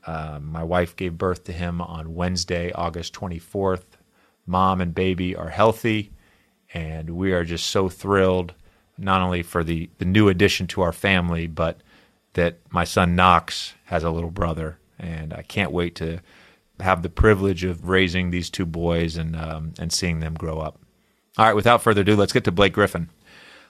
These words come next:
I call a lot of guests special guests, but I'm gonna call you a special guest as well.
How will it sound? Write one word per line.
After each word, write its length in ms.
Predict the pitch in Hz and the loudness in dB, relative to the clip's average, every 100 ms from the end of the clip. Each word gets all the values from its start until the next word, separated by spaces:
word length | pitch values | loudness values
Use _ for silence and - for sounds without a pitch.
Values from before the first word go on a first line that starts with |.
| _ - | _ 2
I 120 | 143 | 4
call 360 | 202 196 156 | 8 10 10
a 60 | 117 | 8
lot 220 | 113 107 | 8 8
of 100 | 101 | 6
guests 300 | 92 101 - | 8 8 6
special 340 | - 101 - 85 | 4 4 4 4
guests, 300 | 85 82 - | 6 6 6
but 100 | 95 | 4
I'm 80 | |
gonna 140 | 101 92 | 6 4
call 200 | - 87 | 2 2
you 140 | 85 | 2
a 60 | 85 | -4
special 320 | - 85 92 | -4 -6 -6
guest 260 | 98 87 - | -6 -6 -6
as 100 | 85 | 0
well. 320 | 87 82 | 2 2